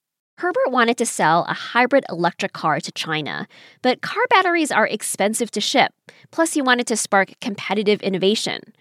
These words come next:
Herbert wanted a car battery company in China. But he said for entrepreneurs like Yu Chun,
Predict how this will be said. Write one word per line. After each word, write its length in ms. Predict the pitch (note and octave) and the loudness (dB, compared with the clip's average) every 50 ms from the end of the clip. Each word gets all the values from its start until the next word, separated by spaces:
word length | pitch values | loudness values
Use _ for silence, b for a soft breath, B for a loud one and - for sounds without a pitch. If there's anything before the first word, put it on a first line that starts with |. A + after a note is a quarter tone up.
| b b b b b b | b b b b b b
Herbert 320 | b - D#4+ F#4+ B4 B4+ G#4+ | b 2 4 4 6 4 4
wanted 260 | C4 C4 B3+ B3 G#3+ | 4 4 4 4 2
a 60 | - | 0
car 220 | - - - G#3+ G#3 | -2 2 0 2 4
battery 400 | F#3+ F3+ F3 F3+ F3+ F3 E3 D#3+ | 4 4 4 4 2 0 -2 -4
company 520 | - - E3+ E3+ - D#3 E3 E3+ E3+ - _ _ _ | -4 -6 -6 -4 -4 -6 -6 -6 -8 -10 _ _ _
in 300 | - A#3 A3 A3 A3 G3+ | 0 2 2 2 2 0
China. 540 | F#3+ - B3 G#3 G#3+ G#3+ D3 D#2 - - - b b b b b b b b | -4 0 2 2 2 2 2 -2 -8 -10 -12 b b b b b b b b
But 200 | - C4 - - | -2 -2 -2 0
he 140 | - D#4 D#4 | 0 0 0
said 240 | - - A4+ A#4 A#4 | 2 4 4 2 2
for 280 | - - - D4 C#4+ C#4 | 0 0 4 4 4 6
entrepreneurs 640 | - A#3+ C4 - D#4 - D#4 C4 B3 A#3 A3 A3+ A3 | 6 4 2 0 -2 -4 -2 0 2 2 2 2 2
like 200 | A3 G3+ F#3 - | 0 0 0 -2
Yu 80 | F#3+ E3+ | -6 -8
Chun, 420 | - - D#4 C#4+ C#4+ C#4 C#4+ C#4+ | -4 0 2 2 2 2 0 -6